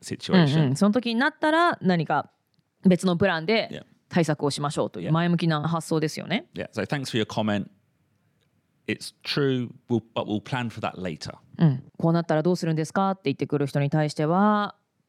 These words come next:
Speaker 2: 「あ、コメントありがとうございます。まあ、そういう状況になってから考えます」と。
Speaker 1: Yeah.
Speaker 2: まあ、そういう状況もあり得るからということですね。
Speaker 1: Yeah. Whereas I think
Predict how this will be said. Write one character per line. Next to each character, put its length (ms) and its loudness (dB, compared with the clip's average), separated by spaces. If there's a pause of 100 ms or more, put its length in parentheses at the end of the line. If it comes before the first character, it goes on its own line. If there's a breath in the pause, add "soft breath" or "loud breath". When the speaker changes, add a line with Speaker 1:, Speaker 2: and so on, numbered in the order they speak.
(120)
Speaker 2:
「あ、 280 -8
コ 100 -2
メ 120 4
ン 20 -4
ト 80 -2
あ 20 2
り 80 4
が 100 2
と 100 0
う 20 0
ご 60 -2
ざ 120 -2
い 60 -2
ま 100 -2
す。 220 -14
ま 80 8
あ、 20 10
そ 380 4
う 60 2
い 100 6
う 40 2
状 180 6
況 140 4
に 60 2
な 120 2
っ 40 -4
て 120 0
か 80 2
ら 140 2
考 280 2
え 80 -2
ま 100 -2
す」 100 -8
と。 80 -4
Speaker 1:
Yeah. 20 -10 (120)
Speaker 2:
ま 80 -2
あ、 20 2
そ 120 4
う 20 8
い 40 6
う 40 6
状 120 2
況 180 0
も 100 0
あ 60 2
り 100 0
得 80 0
る 80 0
か 120 -4
ら 100 2
と 100 -2
い 40 2
う 40 -2
こ 80 -4
と 80 -6
で 80 -6
す 140 -10
ね。 180 -2 (420)
Speaker 1:
Yeah. 80 -4
Whereas 80 0
I 60 -2
think 280 -6